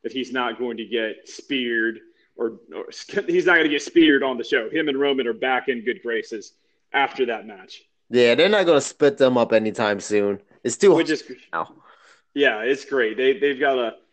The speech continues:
Speaker 1: they've got a lot to, uh, to build off of. Oh, and let's go to the, uh, the aforementioned, uh, Lana match. Is it, we're just gonna call it the Lana match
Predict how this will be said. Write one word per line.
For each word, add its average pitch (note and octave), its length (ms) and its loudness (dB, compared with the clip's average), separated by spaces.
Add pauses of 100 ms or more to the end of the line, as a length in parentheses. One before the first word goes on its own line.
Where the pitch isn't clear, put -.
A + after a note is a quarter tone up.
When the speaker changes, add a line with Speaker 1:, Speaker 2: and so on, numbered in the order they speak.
(180)
Speaker 1:
they've C#3+ 180 0
got D3+ 140 2
a C#3+ 40 0
lot C3+ 380 0
to, C3 280 -2
uh, A2+ 280 -2
to B2+ 280 -8
build C3 340 0 (140)
off B2 380 -8
of. G#2 300 -8 (440)
Oh, C#3+ 320 2 (180)
and F#3+ 260 4
let's A3 160 2
go A3+ 480 6
to G3 160 4
the, F3 220 4
uh, D3+ 180 2
the C#3+ 80 -4
aforementioned, F3 840 2
uh, C3+ 420 0 (640)
Lana E3+ 360 2
match. B2+ 540 -6 (180)
Is B2+ 120 -4
it, C#3 180 -8
we're C#3 160 -4
just C3+ 200 -8
gonna C#3 140 0
call D3 160 0
it B2+ 60 -2
the B2+ 60 0
Lana C3+ 300 -2
match A#2+ 260 -6